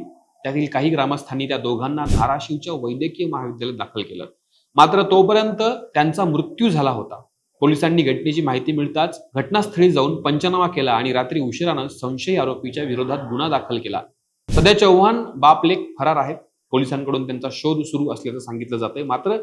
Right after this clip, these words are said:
घटनेनं समाजातील प्रतिशोधाची भावना कोणत्या पातळीवर जाऊन पोहोचली हे दिसून आलं. वाडवडिलांकडून मिळालेल्या जमिनीवर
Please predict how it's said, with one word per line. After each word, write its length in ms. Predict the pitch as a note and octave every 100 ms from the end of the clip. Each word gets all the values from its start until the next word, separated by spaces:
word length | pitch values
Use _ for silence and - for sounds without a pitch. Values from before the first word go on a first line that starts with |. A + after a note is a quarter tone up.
| - _ _ B2
घटनेनं 440 | C3 C3 F#3 G#3
समाजातील 720 | - D#3 D#3+ E3 D#3+ F#3+ G3
प्रतिशोधाची 760 | G3 - G#3 - F3 F3+ F#3 G3
भावना 300 | C#3 C#3+ D3+
कोणत्या 400 | - D3 D3 G#3+ - -
पातळीवर 400 | B2+ F#3+ A#3+ A#3
जाऊन 220 | F#3 E3+
पोहोचली 380 | D3 B2+ B2+ B2
हे 120 | B2
दिसून 280 | A#2+ A#2 G2
आलं. 140 | - _ -
वाडवडिलांकडून 800 | C3 F3+ G#3 F#3 F#3+ G3 F#3 F#3+
मिळालेल्या 340 | F3 E3 E3 E3+
जमिनीवर 720 | C3+ C3 C#3+ E3+ F3 C#3